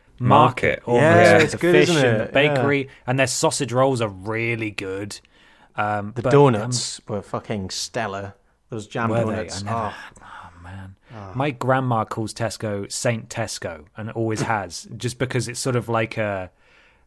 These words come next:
Speaker 1: sort of like a, a sarcastic pet name for it, just because it, it always saves the day because it has everything.
Speaker 3: Oh.
Speaker 2: I can get behind Tesco. I mean, you know, Morrison's was my shop, but,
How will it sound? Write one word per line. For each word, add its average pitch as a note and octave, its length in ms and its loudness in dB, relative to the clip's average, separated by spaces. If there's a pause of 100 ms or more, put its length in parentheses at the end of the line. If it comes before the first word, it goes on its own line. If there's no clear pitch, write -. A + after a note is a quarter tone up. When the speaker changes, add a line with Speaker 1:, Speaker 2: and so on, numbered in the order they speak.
Speaker 1:
sort A#2 160 -4
of G#2+ 60 -4
like A2+ 160 -2
a, G#2+ 100 -4 (800)
a G#2+ 220 -10
sarcastic - 840 -2
pet B2 240 -4
name G#2 180 -8
for G2 240 -8
it, F#2+ 80 -12
just - 160 -12
because A2+ 260 -6
it, - 140 -6 (120)
it - 260 -16
always A#2 280 0
saves A#2 340 -2
the A#2 100 -6
day A2 260 0
because G#2 280 -6
it - 60 -8
has G#2+ 200 -4
everything. F#2+ 580 -8 (180)
Speaker 3:
Oh. G2+ 300 0 (960)
Speaker 2:
I D#3 100 6
can D#3+ 160 -2
get B2 160 4
behind F2 280 0
Tesco. F2+ 600 0
I G#2+ 80 0
mean, A2+ 320 0
you G#2 140 2
know, F2 260 4
Morrison's G#2+ 460 0
was E2+ 120 0
my E2+ 200 0
shop, E2 380 0
but, D#2+ 300 0